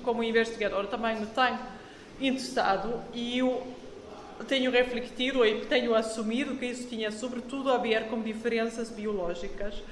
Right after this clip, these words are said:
Mas agora a ciência está a ser cada vez mais, mais autocrítica, de facto, que está a olhar para esta dificuldade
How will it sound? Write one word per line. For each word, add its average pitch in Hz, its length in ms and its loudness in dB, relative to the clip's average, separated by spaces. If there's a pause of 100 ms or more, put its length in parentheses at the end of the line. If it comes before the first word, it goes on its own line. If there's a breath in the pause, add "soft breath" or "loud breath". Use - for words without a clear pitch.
(420 loud breath)
Mas 254 180 4
agora 247 320 8
a 247 40 2
ciência 220 840 2
está - 220 2
a 240 40 4
ser 240 220 2
cada 262 180 4
vez 254 220 2
mais, 220 360 -2
mais 226 220 6
autocrítica, 202 760 2
de 190 100 2
facto, 185 380 0
que - 80 -4
está - 140 2
a 262 80 6
olhar 226 540 6
para 233 160 4
esta 247 260 0
dificuldade 233 880 2